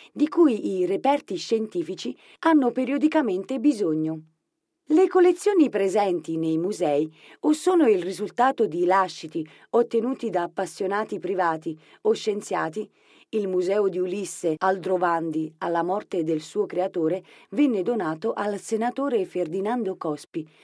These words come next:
per formare il Museo Cospiano. O sono il patrimonio storico di autorevoli istituzioni scientifiche,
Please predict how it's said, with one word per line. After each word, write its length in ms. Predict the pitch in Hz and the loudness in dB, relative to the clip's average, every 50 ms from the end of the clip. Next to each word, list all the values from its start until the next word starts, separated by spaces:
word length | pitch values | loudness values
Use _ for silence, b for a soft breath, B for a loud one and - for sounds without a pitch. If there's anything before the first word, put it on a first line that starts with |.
| b b b | b b b
per 200 | b 254 269 226 | b 0 0 0
formare 560 | 226 - 294 302 254 220 175 170 170 196 202 b b b b | -2 -2 -2 0 0 0 -2 -2 -4 -6 -8 b b b b
il 200 | b 240 247 233 | b -4 -2 0
Museo 480 | 247 294 320 311 - 185 170 185 214 214 | 2 4 2 2 2 0 0 0 -2 -2
Cospiano. 680 | - 247 233 - _ - 196 165 147 147 147 151 147 - _ _ _ _ - - | -4 -8 -8 -8 _ -6 -4 -4 -4 -4 -6 -8 -8 -10 _ _ _ _ 2 4
O 140 | 359 370 | 6 6
sono 420 | 339 311 - 359 349 294 240 208 190 | 6 4 4 4 4 4 4 4 2
il 100 | 180 180 | 2 2
patrimonio 580 | - 208 196 - 220 220 240 294 311 254 220 | 0 -2 -2 0 0 0 2 2 2 2 0
storico 640 | 196 - - - 269 254 240 226 254 - - 294 302 - | -2 -4 0 2 4 4 4 2 2 -2 -2 -2 -2 -2
di 200 | - 240 302 311 | 2 6 6 6
autorevoli 800 | 311 302 311 302 311 311 320 339 349 285 240 220 202 202 214 - | 8 6 4 2 4 2 4 4 4 4 4 4 4 2 -2 -4
istituzioni 720 | 247 233 - - 226 - 233 226 - - 262 277 277 233 185 | -6 -6 -6 -10 -8 -8 -8 -8 -6 -4 -2 -2 0 0 -2
scientifiche, 800 | 175 - - 202 202 175 - 180 160 160 165 156 - 175 160 | -4 -4 -6 -6 -6 -6 -6 -6 -6 -6 -8 -6 -4 -4 -6